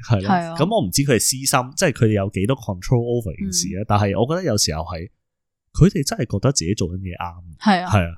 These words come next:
Speaker 1: 係。
Speaker 2: 呃，可能有啲反社會人格啩，對於
Speaker 1: 係啊。
Speaker 2: 冇乜同理心啊，嗰啲，我都唔知。
Speaker 1: 係。
Speaker 2: 我成日都覺得好有趣，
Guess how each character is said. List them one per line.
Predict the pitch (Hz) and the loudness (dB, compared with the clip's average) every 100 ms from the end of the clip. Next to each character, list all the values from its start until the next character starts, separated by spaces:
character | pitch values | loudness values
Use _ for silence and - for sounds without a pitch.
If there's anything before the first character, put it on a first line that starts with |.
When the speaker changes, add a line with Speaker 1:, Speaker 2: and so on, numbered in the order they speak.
| - | -6
Speaker 1:
係。 | - - | -6 -10
Speaker 2:
呃， | - 180 175 | -8 -6 -4
可 | 185 214 | 0 0
能 | 170 | 0
有 | 160 | -2
啲 | 226 | -2
反 | - 170 | 0 -2
社 | 170 160 | -2 -4
會 | 165 | -4
人 | - - | -6 -10
格 | - - | -12 -10
啩， | - - 185 - | -10 -10 -8 0
對 | 202 | 0
於 | |
Speaker 1:
係 | 226 240 139 | 2 -2 -6
啊。 | 80 - _ _ | -12 -20 _ _
Speaker 2:
冇 | 185 226 | -6 -2
乜 | |
同 | - 160 | -2 -4
理 | 101 | -8
心 | 165 175 | -6 -6
啊， | 160 156 - 190 185 _ _ | -6 -10 -12 -16 -18 _ _
嗰 | - | -14
啲， | - 170 175 - | -10 -10 -10 -6
我 | |
都 | 254 | -4
唔 | 180 | -4
知。 | 160 - | -6 -14
Speaker 1:
係。 | - - - - - - - | -16 -14 -10 -10 -12 -6 2
Speaker 2:
我 | 254 | 2
成 | - - | 2 0
日 | |
都 | 254 | 2
覺 | 196 | 2
得 | 202 | 2
好 | 190 | 0
有 | 160 | 0
趣， | - - | -2 -8